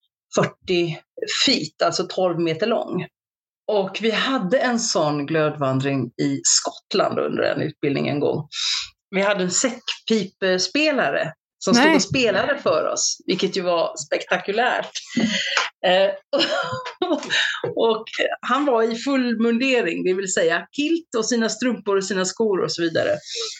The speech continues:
Speaker 1: Och spelade hela kvällen without missing a beat, va? Han var helt otrolig. Han gav aldrig upp. Och då ska man veta att i,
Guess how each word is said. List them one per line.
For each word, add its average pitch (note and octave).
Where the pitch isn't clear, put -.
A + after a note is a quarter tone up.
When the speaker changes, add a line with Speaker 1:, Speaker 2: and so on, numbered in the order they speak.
Speaker 1:
Och -
spelade F#3+
hela B3+
kvällen F3
without A#3+
missing A#3
a F#3
beat, C#4
va? D#3+
Han G3
var G3
helt B3+
otrolig. A#3
Han G#3+
gav G#3+
aldrig G3
upp. -
Och -
då A3+
ska A3+
man A#3
veta G#3+
att F#3
i, G3